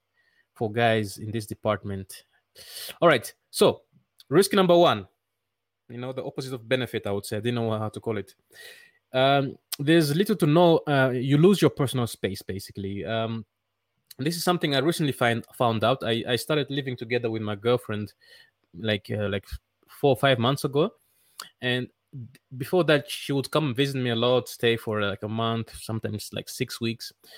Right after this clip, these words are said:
and it was okay. But once you kind of realize, look, okay, you're now living together, you're sharing everything together, someone's always there. And I don't know if this is just a guy thing,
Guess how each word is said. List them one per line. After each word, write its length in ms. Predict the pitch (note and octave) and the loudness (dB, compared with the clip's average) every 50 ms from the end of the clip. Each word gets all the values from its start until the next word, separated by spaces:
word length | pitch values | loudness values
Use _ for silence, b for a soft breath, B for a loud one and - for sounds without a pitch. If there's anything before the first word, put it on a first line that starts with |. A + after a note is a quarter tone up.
| B B - | B B -4
and 100 | D3+ E3 | 0 0
it 20 | |
was 120 | F3+ E3+ - | 2 2 2
okay. 420 | G3 - - G#3 F3 A#2+ G2+ - B B B B B _ | 0 0 2 2 2 2 0 -4 B B B B B _
But 120 | C3 A2+ A#2+ | -6 -4 -2
once 440 | A#2+ C3 D3+ F3 F3+ - - - - _ _ _ | 0 2 2 2 2 0 -4 -10 -16 _ _ _
you 60 | - - | -16 -4
kind 220 | - D#3 D3 C#3 | -2 -2 -2 -2
of 80 | - - - - - - _ | -4 -8 -12 -20 -20 -20 _
realize, 500 | - D3+ C#3 D3 D#3 D3+ C3 A#2+ A2 - | -10 -6 -4 -2 0 0 0 0 -2 -4
look, 120 | A#2 - | -6 -8
okay, 180 | A2+ G#2+ - A2+ | -8 -8 -6 -4
you're 160 | A2 A2 A2 | -4 -2 -2
now 140 | B2 C#3+ C#3+ | 0 0 0
living 360 | B2 A2+ B2 C3+ C3 C3+ A#2+ | 0 0 0 0 -2 -2 -4
together, 340 | - A#2+ G#2+ A#2 A#2 G#2+ G#2 | -6 -6 -4 -4 -4 -4 -4
you're 160 | G2+ G2 G2+ | -4 -6 -8
sharing 360 | - - - D3 C#3 C3+ B2+ | -6 -6 -4 -4 -2 -4 -4
everything 320 | B2 B2 B2+ A#2 B2 B2 A2 | -6 -8 -8 -8 -8 -10 -10
together, 340 | - G#2+ G#2+ A2 G#2 G#2 | -8 -8 -8 -6 -6 -6
someone's 380 | G2+ - C3 A#2+ A#2+ A2 G#2 - - _ _ _ | -6 -6 -6 -4 -4 -6 -6 -8 -12 _ _ _
always 400 | - C3 C#3+ D3 D3 C3+ A#2+ - | 0 0 2 2 2 0 -2 -2
there. 320 | - A2 G#2+ G#2+ A2+ B2 - _ _ _ _ _ _ _ b b b b b b - | -4 -4 -4 -2 -4 -6 -8 _ _ _ _ _ _ _ b b b b b b -8
And 140 | C3 B2+ C3 | -4 -2 0
I 60 | B2+ | 0
don't 200 | A#2 D3+ D#3+ F3+ | 2 2 2 2
know 60 | F3+ | 2
if 120 | E3+ C#3 | 0 0
this 160 | - D3 C#3+ C#3 | -2 -4 -4 -2
is 80 | C3 | -2
just 220 | - D3+ D3+ - C3+ | -2 -2 -2 -2 -2
a 60 | A2+ | -4
guy 300 | G#2+ G2+ A2+ A#2+ C3 D3 | -2 0 0 0 0 0
thing, 360 | D3 - - D#3+ F3+ A3 | -2 -4 -4 -4 -4 -6